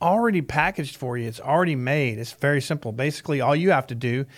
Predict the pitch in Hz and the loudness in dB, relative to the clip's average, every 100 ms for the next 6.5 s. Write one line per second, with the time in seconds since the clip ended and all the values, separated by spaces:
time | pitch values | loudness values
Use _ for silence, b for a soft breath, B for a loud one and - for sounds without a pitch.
0 | B B 147 143 120 120 131 170 135 135 | B B 0 0 0 -2 2 2 2 -2
1 | 135 123 135 135 226 269 185 175 - 160 | -4 -4 -2 0 2 2 2 0 0 0
2 | 165 151 120 - - 180 262 165 127 147 | 0 0 -4 -6 0 2 4 4 2 0
3 | - - - b b b b b b 214 | -6 -12 -16 b b b b b b 4
4 | 277 233 196 208 202 190 175 160 135 220 | 4 6 6 6 6 6 6 4 4 2
5 | - 95 - 160 147 B B B 226 240 | 2 -6 2 4 4 B B B 0 2
6 | 185 180 165 139 113 | 2 4 4 4 0